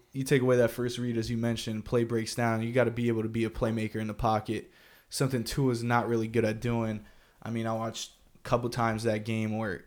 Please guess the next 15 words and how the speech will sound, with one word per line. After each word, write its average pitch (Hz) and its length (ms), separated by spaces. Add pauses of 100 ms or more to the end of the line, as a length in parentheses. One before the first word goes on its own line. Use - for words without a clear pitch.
the - 80
pocket 143 340
looked 139 200
pretty 139 180
clean, 139 360
and 120 80
he's 127 180
running 120 320
up 120 160
in 117 60
the 110 60
pocket, 117 440
throwing 113 300
one-legged 117 440
passes 113 640